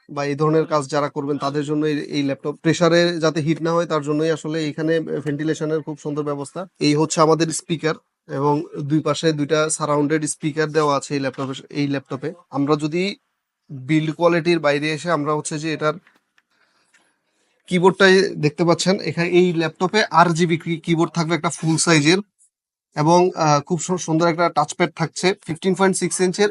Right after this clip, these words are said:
এই ল্যাপটপের ডিসপ্লে হিসে-, হিসেবে থাকবে হচ্ছে যে আপনার ম্যাট আইপিএস ডিসপ্লে, এবং এটার রিফ্রেশ রেট হচ্ছে ওয়ান ফর্টি ফোর হার্জ। So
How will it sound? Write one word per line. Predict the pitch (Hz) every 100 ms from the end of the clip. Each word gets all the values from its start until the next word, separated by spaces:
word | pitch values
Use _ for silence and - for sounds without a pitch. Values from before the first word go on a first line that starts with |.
| -
এই | 185
ল্যাপটপের | 175 165 185 170 180
ডিসপ্লে | 160 160 - 175
হিসে-, | 180 170 180
হিসেবে | 160 180 180
থাকবে | 165 156 165
হচ্ছে | 170 165 180
যে | 175
আপনার | 165 156
ম্যাট | 135 139 160 170
আইপিএস | - 160 165 165 160
ডিসপ্লে, | 170 - 190 208
এবং | 160 156 156 156 _ _ _ -
এটার | 151 156
রিফ্রেশ | 170 170 170 165
রেট | 165
হচ্ছে | 165 170
ওয়ান | 170 151 147
ফর্টি | 160 151
ফোর | 131 139
হার্জ। | 135 123 - - _ _ _ -
So | 160 160